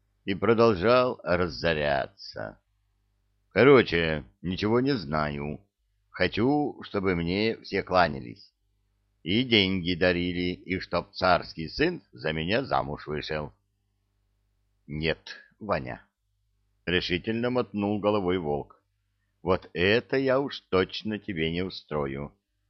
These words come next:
А что ты там насчёт первого желания говорил?" "Хочу быть умным". "Вот на этом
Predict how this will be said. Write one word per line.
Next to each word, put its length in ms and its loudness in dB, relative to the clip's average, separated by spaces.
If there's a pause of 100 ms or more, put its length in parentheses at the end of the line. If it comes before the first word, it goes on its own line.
(380)
А 460 0
что 240 -6
ты 160 -2
там 360 2
насчёт 380 -2 (140)
первого 600 2
желания 480 -2
говорил?" 480 -4 (1160)
"Хочу 440 -2
быть 200 -2
умным". 640 0 (960)
"Вот 300 2
на 180 -2
этом 540 0